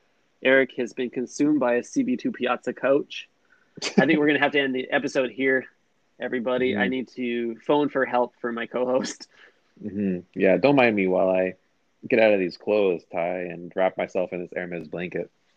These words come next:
Speaker 1: Mm, I don't need to see that. And the
Speaker 2: <laughs>
Speaker 1: listeners don't need to hear that.
Speaker 2: Yes, they do.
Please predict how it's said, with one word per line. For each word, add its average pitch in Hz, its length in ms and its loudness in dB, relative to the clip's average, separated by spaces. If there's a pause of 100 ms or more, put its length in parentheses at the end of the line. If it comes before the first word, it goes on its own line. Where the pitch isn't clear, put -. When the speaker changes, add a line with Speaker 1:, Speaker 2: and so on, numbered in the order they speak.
(880)
Speaker 1:
Mm, 127 420 -4
I 147 80 2
don't 151 120 4
need 139 140 4
to 131 80 2
see 127 180 -2
that. 123 300 2 (800)
And 143 140 2
the 143 120 4
Speaker 2:
<laughs> 165 40 6
Speaker 1:
listeners 143 340 2
don't 143 220 2
need 139 180 0
to 127 80 0
hear 135 220 4
that. 127 280 0 (1040)
Speaker 2:
Yes, - 140 -16
they - 140 -10
do. - 280 -10